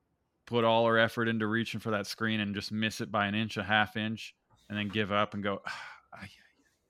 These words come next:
ay, ay."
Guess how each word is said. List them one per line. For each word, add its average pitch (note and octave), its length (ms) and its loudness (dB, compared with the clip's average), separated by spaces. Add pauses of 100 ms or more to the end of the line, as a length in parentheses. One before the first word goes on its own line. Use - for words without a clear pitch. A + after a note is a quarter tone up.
(2000)
ay, - 20 0
ay." B3 60 6